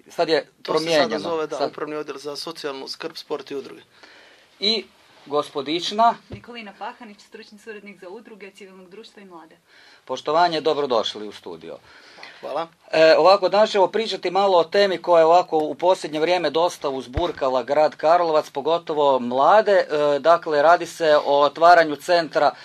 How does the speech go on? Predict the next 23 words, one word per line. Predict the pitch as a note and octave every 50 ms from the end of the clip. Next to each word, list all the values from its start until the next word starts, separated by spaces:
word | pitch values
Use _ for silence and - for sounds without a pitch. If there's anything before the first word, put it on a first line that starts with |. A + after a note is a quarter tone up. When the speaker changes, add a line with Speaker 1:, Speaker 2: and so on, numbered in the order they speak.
| - - - - - - - - - -
Speaker 1:
e, | - C#3 C#3+ C#3+ C#3+
za | C3 C#3 D3+
mlade | C#3 D3+ E3+ F3 E3+ D#3+ C#3 D#3
u | D3+ D3
Grabriku. | C3+ D3+ D3 C3+ C#3 C3 A2 F2+ - - - E2 _ - - - - - _
E, | - C3 C#3 C#3+ C#3+ C#3+ C#3+
nekako | C3 D3+ F#3 F#3 F3 E3 - D#3+ D#3+
mišljenja | F3 G#3 G3 - F#3+ F3+ F3+ F3+
su | E3+ - E3+ -
podijeljena. | - E3+ C#3+ E3 E3 C#3+ B2+ B2+ B2 B2 A#2 -
Treba | - F3+ F#3+ G3+ F3+ F#3
li | F3+ F3 E3+ -
taj | F#3 F3 -
centar, | - - F3 E3 C#3+ - C3+ C3 C3+
ne | E3 F#3 F#3+
treba | - F#3 F3+ D#3 E3+ E3
li | D#3+ D#3+
centar, | - - E3+ D#3+ C#3 - D3 C#3
je | D#3+ F#3+ G3
li | F3+ F3 -
preskupo, | - F3 D#3+ - - - F3 E3+ E3+ - D3 C#3+
nije | D#3+ F3+ F3+ E3+
preskupo? | F3 E3 D#3 D3+ - - - F3 F3 E3 - - D3+ C3+